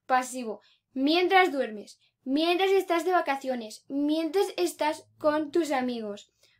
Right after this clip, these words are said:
bueno, pues échale un vistazo al enlace que te he dejado debajo de este vídeo, en la descripción o en el primer comentario, porque te enseño cómo la gente está aplicando este método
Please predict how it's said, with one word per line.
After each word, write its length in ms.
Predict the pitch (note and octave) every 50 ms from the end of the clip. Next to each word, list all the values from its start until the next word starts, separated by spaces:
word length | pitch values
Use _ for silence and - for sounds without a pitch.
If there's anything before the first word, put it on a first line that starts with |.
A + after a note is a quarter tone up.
| _ -
bueno, 360 | C4 C#4 C4+ B3+ A#3+ A#3 A3+
pues 160 | C4 C4 C4
échale 480 | D4 C4+ D#4 D4 C#4 B3+ A#3 A3+ - _
un 220 | - - F4+ G4 G4+
vistazo 760 | A4 A4 G#4 G#4 - F4+ E4+ F4 F4 E4+ F4+ F4 F4+ F4+ - _ _ - _ _ _ _ _ -
al 200 | D4+ D#4 E4 E4+
enlace 480 | E4+ E4+ E4 D#4 D4+ D4+ D4+ D#4 D#4
que 120 | - C#4+ C4+
te 100 | C#4 C#4+
he 40 |
dejado 520 | C#4 C#4 C#4 C#4 C4+ A#3 A3+ A3+ G#3 - - _ _ _ _ _ _
debajo 380 | - D4+ E4+ F#4+ G#4 G4+ A4 A4
de 180 | G4+ G#4 G#4
este 240 | G#4 G4+ - G4 F4+
vídeo, 260 | F4 E4 D4+ E4 D#4+ - - -
en 180 | D#4+ E4 -
la 140 | E4+ E4+ E4+
descripción 840 | F4 F4 F#4 F4 - F4+ F4 F4 - - D4+ D4 C#4+ D4 D4 - _ _ _ _ _
o 300 | - C#4+ D4 D4+ D4+ D4+ D4+
en 140 | D#4 D#4 D4+
el 160 | D4 C#4+ B3+
primer 460 | C4 C#4+ C4+ C4 B3+ B3+ C4 C4 - _ _ _ _ _ -
comentario, 720 | C#4 C4+ C4 B3 A3+ A3+ G#3 G#3+ A3 G#3 F#3+ G3 - - _ _ -
porque 320 | E4+ F4 F4 F4 A4 -
te 100 | A4 G#4+
enseño 560 | G#4 F4+ - F#4+ E4+ E4 D#4+ E4+ E4+ E4+ E4+ -
cómo 260 | - D#4 D4+ D#4+ E4
la 160 | E4+ E4 E4
gente 260 | E4 E4+ D#4+ D4+ D#4+
está 180 | D#4+ - - D4+
aplicando 720 | C#4+ C#4+ D#4 D4 - C#4+ C4 B3+ B3 A#3+ A#3 G#3 - - -
este 380 | D4 E4+ F#4+ - - - G#4
método 520 | F#4+ F#4 F4+ D4+ F4 F4 F4 F4 F4 E4+